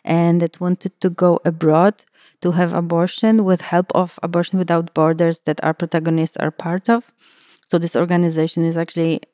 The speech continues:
uh, allowing for the journey to abroad, and sometimes if you don't have money, they can finance the whole thing. So she was trying to do that, but her violent partner,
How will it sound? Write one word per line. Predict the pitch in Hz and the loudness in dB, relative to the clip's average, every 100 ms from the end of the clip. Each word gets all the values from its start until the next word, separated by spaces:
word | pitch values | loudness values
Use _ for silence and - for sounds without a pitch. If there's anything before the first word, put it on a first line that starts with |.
| - | -6
uh, | - 170 165 - | -2 0 0 0
allowing | 170 165 165 165 165 | 0 0 2 0 -2
for | - 156 | -4 -6
the | 156 156 | -4 -4
journey | 156 233 226 226 214 208 | -2 2 4 4 2 -2
to | - 190 180 175 | -2 -2 -2 -2
abroad, | - 180 202 185 180 170 | -4 2 4 6 4 2
and | - 156 156 151 143 | -2 0 0 -4 -8
sometimes | - 175 165 156 - | -6 -4 -4 -8 -10
if | 160 | -6
you | 170 156 | -2 -2
don't | 147 156 156 | 0 -2 -2
have | 147 160 | -6 -2
money, | 160 160 151 | 2 2 0
they | 156 147 147 - | 0 -2 -4 -8
can | - 147 143 135 | -6 -2 -2 -4
finance | - 190 202 190 190 | -2 0 2 2 0
the | 190 | 0
whole | 180 185 | 0 0
thing. | 190 190 190 - - - _ | 0 -4 -4 -8 -20 -20 _
So | 190 | -8
she | - 202 | -2 0
was | 196 - | 0 0
trying | 170 165 | 0 0
to | - | 0
do | 156 160 160 | 0 2 2
that, | 180 214 - _ _ _ _ | 2 2 -2 _ _ _ _
but | 175 170 | -4 -2
her | 175 165 165 - | 0 2 2 -2
violent | - 175 170 180 175 175 - | -2 0 2 2 2 0 -4
partner, | - 143 170 220 226 254 | -2 0 0 0 4 4